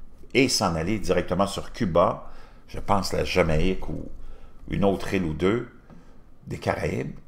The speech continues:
Et maintenant, ben, aujourd'hui, et hier et aujourd'hui, Floride et la Caroline du Nord. J'ai vu des images d'inondations en Caroline du Nord.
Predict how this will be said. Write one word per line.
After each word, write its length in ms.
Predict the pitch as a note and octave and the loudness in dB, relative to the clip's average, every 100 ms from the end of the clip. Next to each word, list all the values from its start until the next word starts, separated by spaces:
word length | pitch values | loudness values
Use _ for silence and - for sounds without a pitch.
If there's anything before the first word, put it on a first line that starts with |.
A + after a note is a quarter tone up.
| - - | -14 0
Et 100 | C3+ | 4
maintenant, 600 | D3 F2+ D2 C#3 D#3+ D#3 - - - - - | 6 4 4 2 2 0 -8 -20 -20 -20 -14
ben, 220 | - F#2 F2 | -6 -4 0
aujourd'hui, 600 | A2+ A2+ - - D#3 D3+ - - - - - - | 0 2 0 0 -2 -2 -10 -16 -18 -16 -14 -4
et 80 | G2 | 0
hier 400 | F#2 F2 D#3+ E3 | 4 6 6 4
et 80 | G#2 | 2
aujourd'hui, 640 | F2 E2 D#2 D#3 F#3+ F#3+ - - | 2 0 -2 -2 -2 -4 -12 -14
Floride 800 | - B2 A#2 A2+ E3 F3 F2+ - - - - - - - | -4 8 8 8 0 -2 -4 -8 -12 -20 -20 -20 -20 0
et 140 | B2+ D#3 | 6 6
la 100 | F2 | 6
Caroline 400 | B2 G2 G2+ F#2+ | 6 6 4 2
du 100 | E2 | 4
Nord. 180 | A#2+ | 4
J'ai 100 | F#2 | 4
vu 80 | F2+ | 0
des 220 | C#3+ D#2 | 0 0
images 260 | F2 B2+ - | 0 0 0
d'inondations 680 | F2+ F#2 E2+ - A#2 C3+ D3 - - - - - - - - - - - - | 0 4 4 2 0 0 -2 -10 -18 -20 -20 -20 -18 -18 -18 -18 -18 -20 -16
en 120 | - - | -10 -6
Caroline 420 | G2 F2 G2 F2+ | 0 2 2 0
du 120 | D2 | 0
Nord. 380 | F#2 B2 B2+ | -2 -2 -6